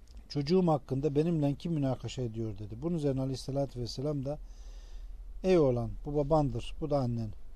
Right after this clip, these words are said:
Haydi onlardan hangisini dilersen elini tut." dedi. Çocuk da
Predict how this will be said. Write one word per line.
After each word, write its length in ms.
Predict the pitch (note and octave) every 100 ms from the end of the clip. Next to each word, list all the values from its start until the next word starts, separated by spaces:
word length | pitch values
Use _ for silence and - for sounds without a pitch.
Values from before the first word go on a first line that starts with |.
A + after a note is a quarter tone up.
| - - -
Haydi 240 | G#3+ F3
onlardan 440 | D#3 D3 C3+ C#3
hangisini 540 | D3 F3 C3+ - C3 C3
dilersen 380 | C#3+ A#2+ - C#3+
elini 300 | C3+ C3 B2
tut." 280 | C3 -
dedi. 300 | A#2+ A#2 D#3+ - - - - - - - - - - - - - - - - - - - - - - - - - -
Çocuk 400 | - D#3 D3 -
da 200 | C#3+ D3